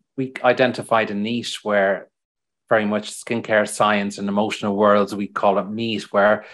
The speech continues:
people are on a journey with skincare. They, they wanna feel empowered to understand their own skin. We do this enlightening them through education, giving them knowledge.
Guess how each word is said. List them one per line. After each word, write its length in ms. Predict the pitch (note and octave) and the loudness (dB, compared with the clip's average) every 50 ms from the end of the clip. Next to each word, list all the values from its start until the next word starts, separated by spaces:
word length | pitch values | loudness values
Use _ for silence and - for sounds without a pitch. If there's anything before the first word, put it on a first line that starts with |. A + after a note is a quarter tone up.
| - - _ | -20 -20 _
people 320 | - - D3+ C#3 - C#3+ | -6 -6 -4 -2 2 4
are 180 | D#3 D3+ C#3 A#2+ | 6 6 6 6
on 180 | - C3+ C3 B2+ | 4 2 2 2
a 60 | A#2+ | 0
journey 640 | A2+ G2+ - A#2+ A2+ A2 A2+ A2+ G#2 G2 F#2 E2+ E2+ - | -2 -2 0 2 2 2 2 2 -2 -6 -8 -10 -12 -14
with 200 | G2 F#2+ - - | -14 -12 -12 -12
skincare. 640 | - G#2 G2 G2 F#2+ - - F#2+ F2 E2+ E2+ F#2+ - | -10 -8 -8 -8 -10 -10 -8 -6 -6 -6 -6 -6 -6
They, 200 | G2+ G2 G2 G#2+ | -6 -6 -4 -4
they 100 | G#2+ A2 | -4 -4
wanna 240 | G#2 A2 A2 A2 | -4 -4 -6 -8
feel 420 | G#2 - A2+ G#2+ G#2+ G#2+ G#2+ G#2+ - _ _ _ _ _ _ _ _ _ _ | -8 -6 -4 -2 0 0 0 -2 -4 _ _ _ _ _ _ _ _ _ _
empowered 600 | - B2 A2+ G#2+ - - A#2+ A#2+ A#2+ B2 B2 B2 | -6 -6 -6 -4 -2 2 4 6 8 8 6 4
to 280 | B2 - - - - A2 | 2 -2 -10 -6 -4 -4
understand 520 | A2 G#2+ A2+ G#2 - - A2+ A2 A2 G#2 | -2 -2 -2 -2 0 0 0 2 0 0
their 140 | G#2 G#2 G2+ | 0 0 0
own 160 | G#2 A2 A2+ | 0 0 -2
skin. 640 | G#2+ - - - - A2 A2 A2 G#2+ A2 A2+ A2 G2+ | -6 -10 -8 -6 -2 -2 0 0 -2 -4 -4 -8 -10
We 200 | - A#2 A2+ A2 | -10 -8 -8 -6
do 160 | G#2+ - A#2 A2 | -2 -2 -2 0
this 240 | A#2+ A2+ G#2+ - | 0 0 0 0
enlightening 600 | - G#2 G2+ G2+ G2+ G#2+ A2 G#2+ - A2 G#2+ G#2 | -2 0 2 2 2 2 0 -2 -2 -2 -2 0
them 320 | G2+ G#2+ G2+ G2+ G#2 G#2 G2+ | 2 2 2 2 2 0 -4
through 380 | - - - G#2 F#2+ F#2 F#2+ - - _ - | -6 -4 -2 -2 0 -2 -2 -6 -10 _ -2
education, 800 | - G#2+ - - G2+ - - G2+ G#2 G#2+ - - - G#2 G#2+ A2 | -2 0 0 -2 -8 -6 -4 -2 -2 -2 -2 -2 -2 -4 -4 -4
giving 280 | - - A2 G2 G2+ G#2 | -4 -6 -4 -2 -2 -2
them 160 | G2 G2+ G2 | 0 0 2
knowledge. 500 | G2 G2+ G#2 G#2 G#2 G2+ - - - - | 2 2 4 4 4 2 0 -2 -10 -12